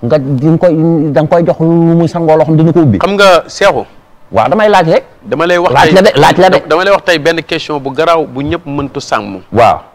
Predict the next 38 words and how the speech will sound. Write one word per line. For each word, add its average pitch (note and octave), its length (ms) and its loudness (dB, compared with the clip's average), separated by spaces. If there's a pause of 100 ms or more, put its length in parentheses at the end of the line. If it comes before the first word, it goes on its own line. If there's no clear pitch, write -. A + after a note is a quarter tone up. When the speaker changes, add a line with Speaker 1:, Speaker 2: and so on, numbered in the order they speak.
(1120)
Speaker 2:
Gis D#3+ 160 -10
nga - 120 -2
nit. F#3 200 0 (280)
Speaker 1:
Waaw. F#2+ 220 0 (520)
Speaker 2:
Du B2+ 180 -6
malaaka. D#3 540 -2 (240)
Speaker 1:
Waaw. D#2+ 220 -4 (380)
Speaker 2:
Du A#2+ 240 -2
jinne. C#3+ 320 2 (120)
Speaker 1:
Waaw. F#2 260 0 (420)
Speaker 2:
Du A#2+ 220 -2 (160)
xutba. D#3+ 340 2 (160)
Speaker 1:
Waaw. G2 300 2
Speaker 2:
Du C#3 140 -6
dara. E3+ 240 2 (320)
Speaker 1:
Waaw. E2 220 0 (320)
Speaker 2:
Doomu F3+ 320 0
aadama, D#3 320 -2
doomu D#3+ 240 -2
aadama C#3 300 -2
kese D#3+ 260 -6
la. F#2+ 120 -8 (540)
Speaker 1:
D'accord. B2+ 420 0 (840)
Speaker 2:
Doomu G3+ 280 0
aadama G#3+ 320 2
bi F3 140 -2
nga B3 80 2
xam A3+ 200 -4
ne G#3 80 0
nii F#3 180 -2
tey. D3 300 -2 (200)
Speaker 1:
Mhm. F2+ 280 -4 (140)
Speaker 2:
Yàlla F#3+ 260 2
natt G3+ 220 -4
na G3+ 140 -4
ko F#3 100 -4
muy F3 200 -2
njaalaw. D#3+ 380 2